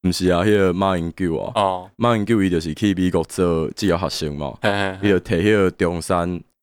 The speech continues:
Speaker 1: 奖学金，啊，
Speaker 2: 哦，哦。
Speaker 1: 出去外口监视台湾人咧创啥，咧变啥，
Speaker 2: 嘿，嘿，嘿。
Speaker 1: 然后就写情报转来到台湾安尼。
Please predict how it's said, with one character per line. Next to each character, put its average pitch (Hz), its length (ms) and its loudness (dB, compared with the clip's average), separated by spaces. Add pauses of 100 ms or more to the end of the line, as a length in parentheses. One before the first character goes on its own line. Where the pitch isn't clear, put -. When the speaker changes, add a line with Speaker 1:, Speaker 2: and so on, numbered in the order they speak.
(120)
Speaker 1:
奖 92 160 0
学 92 240 -2
金， 80 320 -4 (640)
啊， 85 140 2
Speaker 2:
哦， 85 180 4
哦。 - 20 2
Speaker 1:
出 98 140 2
去 101 140 4
外 82 200 2
口 92 380 2
监 87 180 0
视 85 120 -8
台 80 160 -2
湾 80 100 0
人 76 140 -4
咧 82 100 2
创 80 260 -4
啥， 76 260 -6
咧 85 100 0
变 92 260 0
啥， 76 280 -4
Speaker 2:
嘿， 95 80 -14
嘿， 92 80 -16
嘿。 90 180 -20
Speaker 1:
然 92 140 0
后 85 100 2
就 82 180 0
写 85 240 0
情 78 240 -6
报 78 140 -4
转 85 160 -4
来 76 100 -2
到 80 140 -2
台 73 200 -2
湾 65 220 -6
安 - 100 -10
尼。 57 220 -10